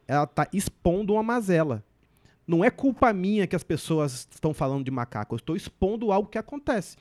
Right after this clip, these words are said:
É uma coisa de falar mal do P T, de falar mal do Bolsonaro. Você tá expondo algo com humor. Não tem limite. Se, se as pessoas tão rindo disso,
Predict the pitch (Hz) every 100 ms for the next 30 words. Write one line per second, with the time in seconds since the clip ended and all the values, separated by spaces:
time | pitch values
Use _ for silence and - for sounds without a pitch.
0 | _ - - 180 208 214 233 214 202 202
1 | - 233 233 190 160 151 143 147 135 156
2 | 202 185 160 - 180 - - 233 254 240
3 | 220 247 262 277 320 262 208 - _ _
4 | _ _ _ - 208 269 311 302 226 196
5 | - - - _ _ _ _ _ _ -
6 | 233 - - 240 - 247 - 208 208 180
7 | 120 165 139 120 233 -